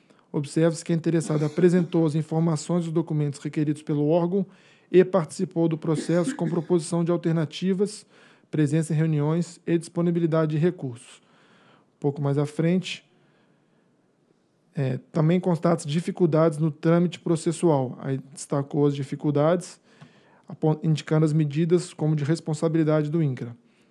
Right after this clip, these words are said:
Assim, há indícios de ausência de responsabilidade do empreendedor pela não emissão da L I, a partir de vinte de dezembro de dois mil e dezessete, e pelo nexo de causalidade entre a não resolução da questão fundiária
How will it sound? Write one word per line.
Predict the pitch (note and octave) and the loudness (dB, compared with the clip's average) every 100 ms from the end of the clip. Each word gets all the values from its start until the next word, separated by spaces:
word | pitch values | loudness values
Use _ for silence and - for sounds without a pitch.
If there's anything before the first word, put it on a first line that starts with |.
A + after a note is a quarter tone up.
| - | -8
Assim, | - C#3+ - G#3+ A3 | -4 0 2 2 2
há | E3+ | 2
indícios | F3+ D3+ F3+ - D#3+ | 2 2 0 -2 -4
de | D#3 F3 - | -2 -4 -2
ausência | D3+ C#3 D3+ D#3+ E3+ | 0 0 0 -2 -4
de | D3+ | 0
responsabilidade | D#3+ E3+ E3+ D#3 E3 D#3 D#3 D3 D3+ C#3+ | 0 0 -2 -2 -2 0 0 2 0 0
do | |
empreendedor | C#3+ D3 D3 D3 D3+ D#3+ - - _ - | -4 -2 -2 0 0 -2 -10 -20 _ -2
pela | D3+ D#3 | 2 4
não | D3+ D#3+ | 4 2
emissão | E3+ E3 D3+ D#3+ D3+ E3 - _ _ | 2 0 0 0 2 0 -4 _ _
da | E3 D3+ | 2 4
L | D#3 | 6
I, | E3 A#2+ B2+ | 4 2 -4
a | - | -6
partir | D3+ C3 D#3 | -4 -2 0
de | D3+ | 0
vinte | C3+ F#3 F3+ | 2 2 0
de | F3 | -2
dezembro | D#3 D3+ C3+ D#3+ D#3 | 2 2 2 0 0
de | |
dois | D#3+ D#3 | 2 2
mil | D3+ E3 | 2 0
e | |
dezessete, | C#3+ E3+ D#3+ D3+ C3+ - - _ _ _ _ | 0 -2 0 -4 -4 -8 -14 _ _ _ _
e | F3 | -6
pelo | E3+ F3 E3+ | 0 2 4
nexo | D3+ D#3+ D#3 | 2 0 -2
de | - | -4
causalidade | D#3 C#3+ D#3+ D3+ D3 C3+ | 0 2 2 2 0 -2
entre | C#3+ D3+ | -2 0
a | |
não | D3 E3+ | 2 4
resolução | F3+ D#3+ D#3+ D3 D3 | 4 4 0 0 -2
da | C#3+ | -4
questão | C3+ C3 D3+ | -4 -6 -6
fundiária | C3+ D#3 D3+ D3+ D#3+ | -4 0 2 2 0